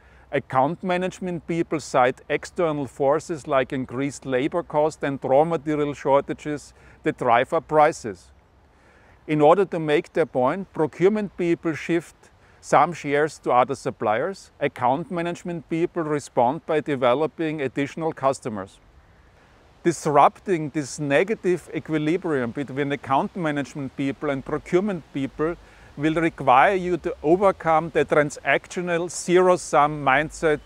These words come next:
in procurement. You can advance this by better understanding how your suppliers and the suppliers of your suppliers create value for you. Based on this understanding,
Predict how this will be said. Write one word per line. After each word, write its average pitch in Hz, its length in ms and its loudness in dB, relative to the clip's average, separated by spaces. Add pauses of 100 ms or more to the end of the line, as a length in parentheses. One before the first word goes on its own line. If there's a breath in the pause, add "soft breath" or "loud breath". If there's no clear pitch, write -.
in 160 140 -2
procurement. 131 680 -2 (1080 soft breath)
You 170 100 2
can 190 220 4
advance 156 560 2
this 156 260 -4
by 151 160 2
better 170 380 4
understanding 151 1000 0 (180)
how 143 200 6
your 151 300 2
suppliers 127 800 0 (100)
and 156 160 0
the 170 80 -2
suppliers 147 720 2
of - 200 -12
your 165 180 0
suppliers 151 560 2
create 143 480 -2
value 135 400 2
for 139 300 0
you. 101 280 -6 (760 loud breath)
Based 180 280 4
on 220 80 0
this 185 200 2
understanding, 160 920 -2